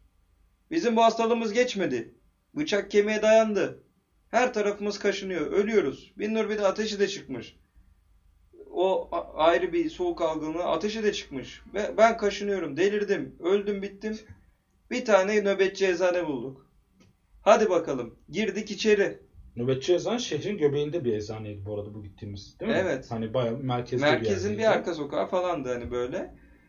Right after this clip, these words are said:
Speaker 1: Girdik içeri. Hani adam da kapı kilitli mitli bize açtı. Nöbetçi içeride oturuyormuş. Bu ne kadar saçma sistemse. Gidiyoruz.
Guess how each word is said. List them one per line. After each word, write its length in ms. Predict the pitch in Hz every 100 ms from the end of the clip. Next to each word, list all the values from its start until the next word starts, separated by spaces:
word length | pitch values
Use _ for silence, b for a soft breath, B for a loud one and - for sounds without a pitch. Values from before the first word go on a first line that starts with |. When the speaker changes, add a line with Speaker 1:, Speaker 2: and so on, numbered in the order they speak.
| b b _ -
Speaker 1:
Girdik 400 | 240 254 240 185
içeri. 440 | - 147 117 113
Hani 400 | 147 170 185 180
adam 360 | - 170 190 196
da 100 | 175
kapı 260 | 160 -
kilitli 320 | - 165 -
mitli 280 | 196 196 202
bize 160 | 170 165
açtı. 440 | 160 160 - - 180
Nöbetçi 380 | 143 147 156 165
içeride 320 | 165 156 160
oturuyormuş. 580 | 160 175 196 196 143 151
Bu 80 |
ne 120 | 180 185
kadar 160 | 180
saçma 320 | 160 156 160
sistemse. 680 | 160 160 - 262 220 135 131 b b b b
Gidiyoruz. 580 | 262 220 226 170 208 -